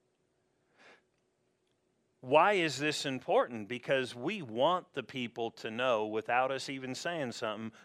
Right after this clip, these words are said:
"I belong to the Lord." Uh, give me a door. Now I can tell you. You with me?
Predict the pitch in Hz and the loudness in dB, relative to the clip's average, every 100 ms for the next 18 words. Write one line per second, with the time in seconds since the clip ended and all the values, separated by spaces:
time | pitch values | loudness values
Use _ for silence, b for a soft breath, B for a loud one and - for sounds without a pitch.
0 | - 139 131 123 120 120 107 104 113 117 | 2 4 4 2 0 0 -2 -2 0 0
1 | 80 - _ _ _ _ _ - 190 135 | -2 -10 _ _ _ _ _ -6 -4 0
2 | 135 135 127 120 175 190 90 - _ - | -2 0 0 2 2 2 -2 -10 _ -2
3 | 117 110 107 - 117 170 147 131 80 - | 2 2 2 -2 -6 0 0 0 -6 -14
4 | B B B B B - _ _ - 135 | B B B B B -20 _ _ -4 2
5 | 131 131 151 220 | 2 0 -6 -8